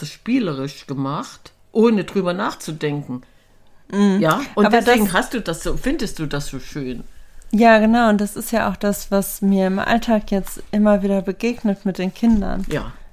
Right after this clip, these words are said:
Speaker 2: Dass die
Speaker 1: Ja.
Speaker 2: einfach, ja, machen und im Spiel sind und fließen und gar nicht so viel drüber nachdenken.
Speaker 1: Siehst du?
Speaker 2: Mhm. Vier gute Dinge.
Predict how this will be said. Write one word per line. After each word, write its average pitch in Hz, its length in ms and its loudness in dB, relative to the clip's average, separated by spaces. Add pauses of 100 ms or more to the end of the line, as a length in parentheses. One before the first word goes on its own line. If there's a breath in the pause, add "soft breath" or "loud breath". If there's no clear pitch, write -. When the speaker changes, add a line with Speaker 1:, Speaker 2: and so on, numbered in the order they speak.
(100)
Speaker 2:
Dass 196 180 -4
die - 160 -4
Speaker 1:
Ja. 175 300 0 (720)
Speaker 2:
einfach, 214 720 0 (560 soft breath)
ja, 202 160 4
machen 226 560 4
und 208 180 -4
im 208 80 0
Spiel 226 460 0
sind 220 420 0
und 202 300 -4 (600 soft breath)
fließen 233 920 2 (260)
und 208 100 -2
gar 208 220 0
nicht 208 180 -2
so 202 80 -8
viel 202 160 -6
drüber 202 320 -4
nachdenken. 196 560 -4
Speaker 1:
Siehst 196 340 -2
du? 220 200 -8 (380)
Speaker 2:
Mhm. 226 420 2 (760 soft breath)
Vier 339 240 4
gute 285 340 0
Dinge. 180 400 -2